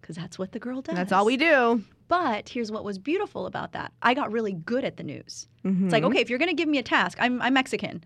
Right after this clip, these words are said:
Speaker 1: I'm gonna do it all the way."
Speaker 2: <laughs>
Speaker 1: <laughs> Blood, sweat, and tears.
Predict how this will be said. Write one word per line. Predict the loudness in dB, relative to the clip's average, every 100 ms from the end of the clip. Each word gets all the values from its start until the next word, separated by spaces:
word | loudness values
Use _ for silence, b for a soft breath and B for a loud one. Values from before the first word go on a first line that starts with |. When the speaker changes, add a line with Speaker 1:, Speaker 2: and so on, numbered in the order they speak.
| _
Speaker 1:
I'm | 0 2
gonna | 2 2
do | 4
it |
all | 4 4
the | 4
way." | 2 4 2 4
Speaker 2:
<laughs> | 4
Speaker 1:
<laughs> | 4 4 4 8 6 6 0 2 4
Blood, | 10 10 12
sweat, | 8 8
and | 4
tears. | 4 4 0